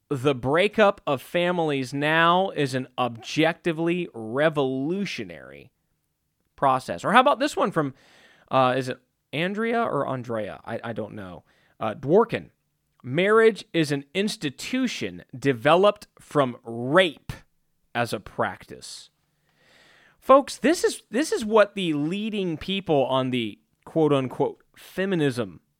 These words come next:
side believe. This is what these people are putting out. This is the kind of absolutely putrid, disgusting filth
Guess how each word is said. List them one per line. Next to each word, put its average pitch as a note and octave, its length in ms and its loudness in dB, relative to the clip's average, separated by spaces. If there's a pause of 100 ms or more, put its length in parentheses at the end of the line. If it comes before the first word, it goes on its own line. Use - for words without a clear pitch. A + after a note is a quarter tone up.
(800)
side D3+ 560 -2
believe. G2 640 -6 (800)
This B3+ 220 0
is B3+ 140 0
what F3+ 260 4
these D#3 160 -2
people D3+ 300 -2
are C3 40 0
putting B2+ 300 -2
out. C#3+ 260 -6
This G#3 200 -4
is A3+ 100 -4
the D#3+ 100 -2
kind D#3+ 300 -4
of G#2+ 140 -6 (140)
absolutely D3+ 680 -8 (160)
putrid, F#3+ 680 -6 (260)
disgusting F3 1120 -2 (100)
filth - 920 -2